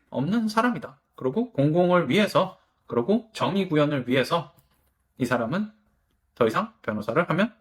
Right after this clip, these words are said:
안 된다. 그래서 결론적으로 변호사 자격증이 박탈이 되었죠. 이게 이천이십 년도예요.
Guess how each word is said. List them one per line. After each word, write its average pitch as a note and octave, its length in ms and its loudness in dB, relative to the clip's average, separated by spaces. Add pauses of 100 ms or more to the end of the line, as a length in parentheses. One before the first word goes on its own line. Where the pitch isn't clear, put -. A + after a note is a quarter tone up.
(120)
안 C#3 120 -4
된다. D#3+ 380 -2 (180)
그래서 G3 360 -4 (100)
결론적으로 D3 680 0 (120)
변호사 B2 300 0
자격증이 B2+ 460 -2 (300)
박탈이 G#3+ 340 0
되었죠. G#2 320 -10 (300)
이게 G#3 160 2
이천이십 A3 720 0
년도예요. G#2+ 480 -8